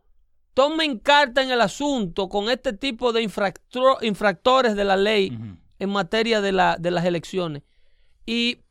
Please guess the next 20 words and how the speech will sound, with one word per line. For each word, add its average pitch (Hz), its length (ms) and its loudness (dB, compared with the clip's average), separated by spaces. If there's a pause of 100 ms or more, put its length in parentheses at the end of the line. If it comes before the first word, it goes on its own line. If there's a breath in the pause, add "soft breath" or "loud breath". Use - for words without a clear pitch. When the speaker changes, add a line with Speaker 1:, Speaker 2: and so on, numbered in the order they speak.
Speaker 1:
por 277 200 0
qué? 214 360 2
Ella 196 280 2 (100)
ya 220 240 4
está 294 220 4
alegando. 262 580 2
El 185 80 -2
día 302 240 4
que 330 100 2
renunció, 285 540 4
alegó 247 380 4
que 208 100 0
a 247 40 4
ella 269 140 4
la 269 100 4
votaron 247 420 2
porque 220 200 -2
es 208 80 0
negra. 160 360 -4 (220)
Speaker 2:
Sí. 107 280 -6